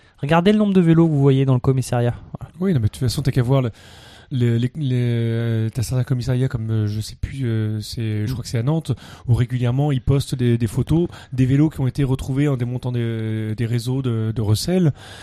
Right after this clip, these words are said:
Speaker 2: Et, euh, voilà, ils ont deux, ils ont
Speaker 1: Mm.
Speaker 2: récupéré deux cents vélos dans le, dans le dernier mois, euh,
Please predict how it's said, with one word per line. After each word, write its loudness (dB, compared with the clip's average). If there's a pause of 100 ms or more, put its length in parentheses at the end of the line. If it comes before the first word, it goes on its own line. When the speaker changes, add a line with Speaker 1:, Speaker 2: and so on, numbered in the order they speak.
(300)
Speaker 2:
Et, 4
euh, 6
voilà, 4
ils 2
ont 0
deux, 6 (140)
ils 0
ont 6
Speaker 1:
Mm. 4
Speaker 2:
récupéré 2
deux 6
cents 0
vélos 6
dans 4
le, 6
dans 4
le 4
dernier 2
mois, 4
euh, 4